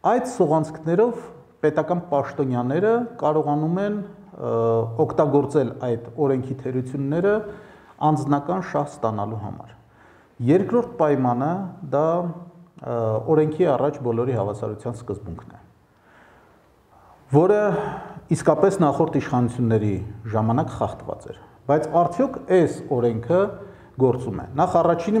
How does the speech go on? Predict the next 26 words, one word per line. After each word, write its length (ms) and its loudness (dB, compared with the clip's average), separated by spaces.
մասով 320 2
ասեմ, 400 -2
որ, 80 4
ը, 120 0
այսօրվա 360 2
ազգային 400 0
ժողովը 400 0
նույնիսկ 480 -2
ձեռնմուխ 580 0
չի 160 -2
եղել, 300 2
նույնիսկ 340 0
ունակ 400 2
չի 220 0
հասկանալ, 540 0
ինչ 80 0
է 160 0
նշանակում, 640 0
ը, 680 -6
կոռուպցիոն 500 2
սողանցքներ 800 0
օրենքների 500 -2
օրենսդրության 600 0
մեջ։ 180 -8
Այս 160 0
ուղղությամբ 480 2